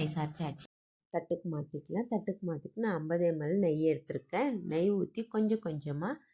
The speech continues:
Speaker 2: பிசைஞ்சிக்கலாம். இது வந்து நெய்யிலேயே தான் பிசைஞ்சு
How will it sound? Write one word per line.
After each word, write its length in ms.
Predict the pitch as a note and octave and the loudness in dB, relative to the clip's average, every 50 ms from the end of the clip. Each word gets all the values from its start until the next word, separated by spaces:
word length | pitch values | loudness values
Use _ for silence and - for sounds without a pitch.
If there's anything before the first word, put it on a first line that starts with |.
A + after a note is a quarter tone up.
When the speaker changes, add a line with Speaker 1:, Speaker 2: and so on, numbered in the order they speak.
| _ _ _ _ | _ _ _ _
Speaker 2:
பிசைஞ்சிக்கலாம். 800 | E3 E3 E3 - E3+ D#3+ D#3+ D3 C#3+ C#3+ - - D#3 G#3 D4+ E4+ - _ _ _ _ - - - - _ G#3+ G#3 | 0 0 2 2 2 2 2 0 -4 -6 -2 0 2 2 2 0 -2 _ _ _ _ -20 -20 -20 -10 _ 2 2
இது 80 | G3 F#3+ F3+ | 4 4 4
வந்து 180 | F3+ G#3 A#3 A3+ | 4 4 6 6
நெய்யிலேயே 400 | F#3 E3+ E3+ F3 F#3 F#3+ F3+ F3+ E3 F3 | 6 6 6 6 6 4 4 4 4 2
தான் 160 | F#3+ F#3+ - | 2 2 0
பிசைஞ்சு 380 | F3 D#3+ - - E3 E3 D#3+ | -2 -2 0 -2 -2 2 2